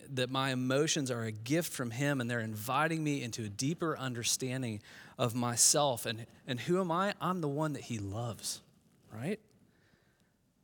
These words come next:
Well, that spiritual maturity and that emotional maturity,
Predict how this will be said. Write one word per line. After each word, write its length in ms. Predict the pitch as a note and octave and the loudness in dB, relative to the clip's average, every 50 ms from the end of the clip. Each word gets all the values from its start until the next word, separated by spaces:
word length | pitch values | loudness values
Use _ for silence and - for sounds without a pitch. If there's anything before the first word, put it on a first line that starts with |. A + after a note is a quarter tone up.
| _ - | _ 2
Well, 100 | C#3 D3+ | 2 4
that 60 | D#3 | 4
spiritual 460 | - - - A3+ B3 B3+ - A3 G3 | 4 4 4 4 4 4 4 2 2
maturity 400 | F3+ D#3+ - - F#3 F3 E3+ E3 | 2 2 2 4 4 4 4 4
and 100 | D#3 D#3+ | 4 4
that 100 | D3+ C#3+ | 2 2
emotional 420 | C3+ C#3+ D3+ E3+ D#3+ - F3 D3+ | 2 4 4 4 2 2 0 -2
maturity, 600 | C#3 B2+ A#2+ - - D3 C3+ C3 C3 B2 A#2 A#2 | -2 -2 -2 0 2 2 4 4 4 2 2 0